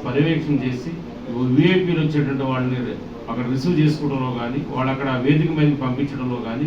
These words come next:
విఐపీలు కానీ, వాళ్ళకు వచ్చేటువంటి వెహికల్స్ కానీ, అన్నీ కూడా ఇటు పోలీసు అధికారులతోటి, ఫైర్ అధికారులతోటి, రెవెన్యూ అధికారులతోటి, ఆర్డీఓ గారితో already రెండు రోజుల క్రితమే చిన్న మీటింగ్ కూడా పెట్టి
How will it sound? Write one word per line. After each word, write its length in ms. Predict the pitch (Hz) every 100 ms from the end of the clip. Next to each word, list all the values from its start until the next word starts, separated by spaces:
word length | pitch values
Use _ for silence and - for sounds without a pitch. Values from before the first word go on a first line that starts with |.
| 127
విఐపీలు 480 | 147 180 165 151 135 117
కానీ, 180 | 131 151 - - -
వాళ్ళకు 240 | 151 170 165
వచ్చేటువంటి 420 | 185 175 170 143 131
వెహికల్స్ 440 | 202 196 - - 120
కానీ, 220 | 123 147 - - - - 135
అన్నీ 200 | 190 208 180
కూడా 180 | 170 151 139 147
ఇటు 120 | 147 -
పోలీసు 320 | 143 160 170 147
అధికారులతోటి, 680 | 139 151 147 139 131 131 127 147
ఫైర్ 260 | 127 139 131 - - 123
అధికారులతోటి, 580 | 139 135 127 123 127 123
రెవెన్యూ 280 | 123 143 147 127
అధికారులతోటి, 680 | 123 123 120 117 120 - 165 - - - - -
ఆర్డీఓ 280 | 151 175 160
గారితో 240 | 156 147 160 143
already 240 | 135 143 135
రెండు 140 | 127 123
రోజుల 160 | 131 131
క్రితమే 340 | 127 131 131 107 - - - -
చిన్న 160 | 120 120
మీటింగ్ 300 | 131 165 175 160
కూడా 120 | 147
పెట్టి 180 | 139 143